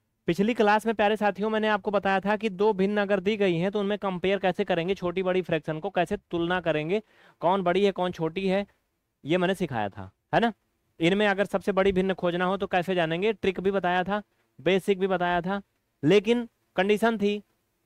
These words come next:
कि साथी मेरे, अगर वो फ्रैक्शन का जो अंतर है हर और अंश का, वो वन होना चाहिए और सभी प्रॉपर फ्रैक्शन होना चाहिए, ऐसी कंडीशन मैंने सिखाया था। दूसरा टाइप में ये सिखाया था कि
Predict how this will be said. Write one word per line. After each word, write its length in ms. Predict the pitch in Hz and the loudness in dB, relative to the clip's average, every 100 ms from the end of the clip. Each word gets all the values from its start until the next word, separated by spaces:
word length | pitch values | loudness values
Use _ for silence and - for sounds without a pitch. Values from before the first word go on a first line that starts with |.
| _ _ _ _ | _ _ _ _
कि 60 | 190 | -2
साथी 300 | 196 190 208 | 2 2 2
मेरे, 240 | 214 214 220 | 2 2 2
अगर 340 | 180 185 214 | 0 2 2
वो 180 | 202 214 | 2 0
फ्रैक्शन 500 | 196 196 - 208 202 | 2 0 0 -2 0
का 160 | 208 202 | 0 0
जो 200 | 196 208 170 - | 2 0 -2 -2
अंतर 340 | 185 190 233 | -2 2 2
है 180 | 214 208 | 4 2
हर 180 | 196 202 | 2 0
और 300 | - 175 190 | 0 0 0
अंश 280 | 180 185 170 | -2 -4 -2
का, 140 | 208 | -2
वो 180 | 202 208 | 0 0
वन 200 | 208 190 | 2 0
होना 260 | 156 127 | -2 -4
चाहिए 380 | 110 107 98 95 - _ 165 - | -6 -8 -10 -12 -16 _ -20 -2
और 360 | 170 202 240 240 _ _ _ _ _ _ _ _ _ _ _ - | 4 6 4 2 _ _ _ _ _ _ _ _ _ _ _ -18
सभी 300 | - 180 226 | -4 0 0
प्रॉपर 380 | - 226 226 254 | 2 0 2 2
फ्रैक्शन 360 | 233 220 - 190 | 2 -2 0 -2
होना 200 | 156 131 | 0 -2
चाहिए, 420 | 117 107 98 95 _ _ _ - | -6 -8 -10 -12 _ _ _ -2
ऐसी 220 | 170 196 | 0 0
कंडीशन 360 | 226 214 208 226 | 0 0 0 0
मैंने 160 | 226 | 0
सिखाया 340 | 190 165 120 113 | 0 -2 0 -2
था। 200 | 110 101 _ _ 185 135 | -4 -10 _ _ -12 -2
दूसरा 280 | 185 226 | 0 2
टाइप 220 | 247 233 226 | 2 2 2
में 120 | 240 | 2
ये 140 | 220 | 2
सिखाया 340 | 233 220 220 220 | 2 0 0 2
था 160 | 226 | 2
कि 380 | 226 240 233 208 | 0 -2 -2 -4